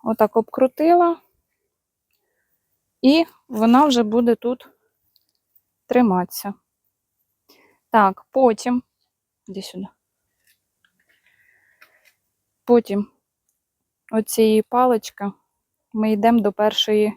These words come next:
гілочки суцвіття. Отак обкрутили один раз. І робимо ось сюди до палички.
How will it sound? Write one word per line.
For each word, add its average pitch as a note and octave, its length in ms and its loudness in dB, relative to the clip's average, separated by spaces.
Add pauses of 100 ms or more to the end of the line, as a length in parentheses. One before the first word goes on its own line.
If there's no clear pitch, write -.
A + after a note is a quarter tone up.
(240)
гілочки G#3+ 640 -4 (440)
суцвіття. G3+ 720 -10 (920)
Отак G#3+ 380 -2
обкрутили B3+ 640 0
один G#3 340 0
раз. G3 280 -8 (2500)
І D4 260 4 (680)
робимо A#3+ 540 0
ось A3+ 200 -2
сюди A3 340 -4
до G#3+ 140 -2
палички. G3+ 640 -6